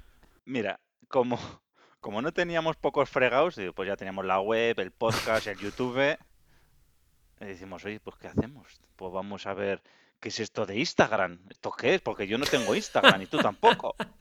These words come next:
Speaker 2: No.
Speaker 1: Y aún así, nos metimos a Instagram ahí.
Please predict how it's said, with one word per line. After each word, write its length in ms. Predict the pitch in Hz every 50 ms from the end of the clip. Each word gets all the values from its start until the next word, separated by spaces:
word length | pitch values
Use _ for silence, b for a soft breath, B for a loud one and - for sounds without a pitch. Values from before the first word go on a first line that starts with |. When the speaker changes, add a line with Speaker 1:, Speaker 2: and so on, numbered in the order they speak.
| B B B B B B B
Speaker 2:
No. 600 | - 110 110 120 127 139 151 175 208 254 311 381 427 440 453
Speaker 1:
Y 40 | -
aún 280 | 143 143 156 151 151 151
así, 460 | 147 147 135 - - 180 185 262 370 - b b b b b _
nos 440 | - 156 156 156 156 160 156 147 151
metimos 600 | 156 156 160 160 - 214 233 226 233 226 196 214
a 120 | 208 226
Instagram 680 | 254 269 262 - _ - 135 120 123 123 117 123 143
ahí. 360 | 175 220 247 269 254 208 -